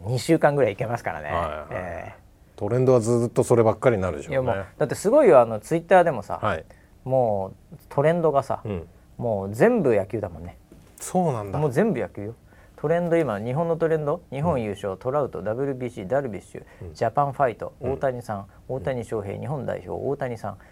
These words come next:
Speaker 1: ゲッツー、あ、ゲッツー、あ、ゲッツー、十位だ、今。
Speaker 2: <laughs>
Speaker 1: 俺のゲッツー。
Speaker 2: それなんで？<laughs> それな-、
Speaker 1: 俺のゲッツー、
Speaker 2: なんだろう。
Speaker 1: 十位まで来ちゃったよ。
Speaker 2: 希望、希望でしょ？
Speaker 1: <laughs>
Speaker 2: 希望を言ったんでしょ？
Speaker 1: いや、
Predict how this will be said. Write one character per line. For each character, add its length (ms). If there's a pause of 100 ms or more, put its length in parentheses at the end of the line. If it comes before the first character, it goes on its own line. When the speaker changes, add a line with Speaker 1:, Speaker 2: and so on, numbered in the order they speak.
(200)
Speaker 1:
ゲ 120
ッ 60
ツ 380
ー、 60
あ、 60
ゲ 100
ッ 60
ツ 300
ー、 80
あ、 200 (380)
ゲ 100
ッ 100 (100)
ツ 460 (880)
ー、 20
十 280
位 80
だ、 100
今。 240 (460)
Speaker 2:
<laughs> 460
Speaker 1:
俺 180
の 100
ゲ 100
ッ 60
ツ 140
ー。 40
Speaker 2:
そ 200
れ 140 (100)
な 80
ん 80
で？ 340 (1040)
<laughs> 240
そ 80
れ 100
な-、 280
Speaker 1:
俺 240
の 140
ゲ 120
ッ 100
ツ 260
ー、 40
Speaker 2:
な 20
ん 40
だ 160
ろ 60
う。 40
Speaker 1:
十 0
位 100
ま 120
で 80
来 80
ち 80
ゃ 20
っ 40
た 60
よ。 100
Speaker 2:
希 60
望、 40
希 100
望 80
で 80
し 120
ょ？ 60 (300)
Speaker 1:
<laughs> 440
Speaker 2:
希 140
望 180
を 40
言 120
っ 20
た 140
ん 40
で 60
し 80
ょ？ 20
Speaker 1:
い 40 (120)
や、 80